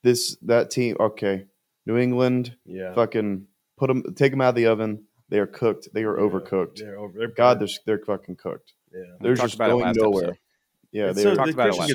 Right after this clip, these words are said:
Speaker 2: Gonzalez
Speaker 3: episode.
Speaker 2: injury is so upsetting, too,
Speaker 1: Yeah,
Speaker 2: 'cause he
Speaker 1: he's
Speaker 2: was so,
Speaker 1: cold.
Speaker 2: he was so
Speaker 1: He's,
Speaker 2: good.
Speaker 1: he's cold. Matthew Judon is a great player, too.
Speaker 2: Yeah.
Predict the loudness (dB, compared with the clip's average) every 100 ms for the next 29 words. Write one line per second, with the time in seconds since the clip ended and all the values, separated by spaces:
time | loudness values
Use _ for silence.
0 | 2 2 -2 -4 -8 -10 -10 -6 -4 -4
1 | -6 -8 -8 -10 0 4 4 2 -2 -4
2 | 0 0 0 -8 -14 -6 -6 -6 -12 -12
3 | _ -8 -8 -4 0 2 0 -2 -4 -4
4 | -2 0 0 -2 -6 -10 -4 -4 -2 -2
5 | -2 -4 -4 -4 -4 -6 -12 -16